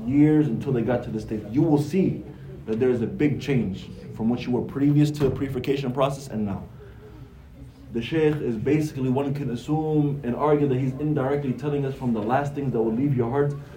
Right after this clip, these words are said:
is seeking the pleasure of the people. This is why it's narrated on Sufyan al-Thawri, rahimahullah, one of the great tabi'een. He mentions one of the last diseases to leave my heart was disease of craving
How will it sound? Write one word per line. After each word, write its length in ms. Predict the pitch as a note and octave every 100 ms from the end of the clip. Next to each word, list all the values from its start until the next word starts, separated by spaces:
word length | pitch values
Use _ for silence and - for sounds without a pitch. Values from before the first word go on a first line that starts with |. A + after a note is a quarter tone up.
| -
is 160 | A2+ -
seeking 240 | C#3 B2
the 80 | A2
pleasure 220 | B2+ A#2
of 80 | G#2
the 40 |
people. 240 | B2 B2+ - -
This 160 | A#2+
is 80 | B2+
why 220 | B2+ B2
it's 120 | A#2 A2+
narrated 380 | C3 B2+ B2+
on 100 | A#2
Sufyan 400 | A2 A2+ C3 C3
al-Thawri, 380 | A#2 - C#3+ B2
rahimahullah, 760 | A#2+ B2 B2+ B2 A#2 B2+ C3+ C3 - - - - A2 - - -
one 160 | C3+
of 60 | C3+
the 80 | B2
great 240 | C#3+ C#3+
tabi'een. 680 | C#3+ C3 C3 D3 D3 C#3+ - - - - - - - -
He 100 | B2+
mentions 480 | C3 D3 - C#3+ C3
one 220 | G2 C3
of 100 | C3+
the 80 | A#2
last 460 | A2+ C3+ C3+ C3 - -
diseases 680 | A2+ G#2+ C3+ B2+ G#2+ F#2 - - - - -
to 100 | A#2
leave 300 | A#2+ D3 B2+
my 200 | A#2+ A2+
heart 400 | C3 D3 C#3+ - - - -
was 160 | A#2
disease 760 | G#2+ A2 G#2 C3 C#3+ C#3+ D3 C#3+ -
of 220 | - C#3+
craving 920 | C#3+ D3+ E3+ F3 D3+ E3 E3 D3+ -